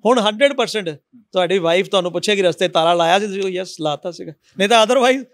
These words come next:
ਤਾਲਾ ਤੂੰ ਲਾਉਣਾ ਸੀ, ਤਾਲਾ ਮੈਂ ਲਾਉਣਾ ਸੀ, ਲੜਾਈਆਂ ਦਾ ਕਾਰਨ,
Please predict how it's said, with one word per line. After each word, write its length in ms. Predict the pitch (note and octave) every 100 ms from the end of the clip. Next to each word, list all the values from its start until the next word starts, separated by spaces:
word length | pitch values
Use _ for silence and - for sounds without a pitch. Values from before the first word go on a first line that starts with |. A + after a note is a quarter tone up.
| _ _ -
ਤਾਲਾ 220 | D3 D#3
ਤੂੰ 200 | D#3 F3+
ਲਾਉਣਾ 240 | F#3+ G3
ਸੀ, 100 | G3+
ਤਾਲਾ 260 | G3+ E3+ F3
ਮੈਂ 180 | E3 E3+
ਲਾਉਣਾ 220 | F#3 F#3+
ਸੀ, 100 | G3+
ਲੜਾਈਆਂ 380 | F#3 E3 F3 F3+
ਦਾ 100 | F#3+
ਕਾਰਨ, 360 | F3 F3 A3+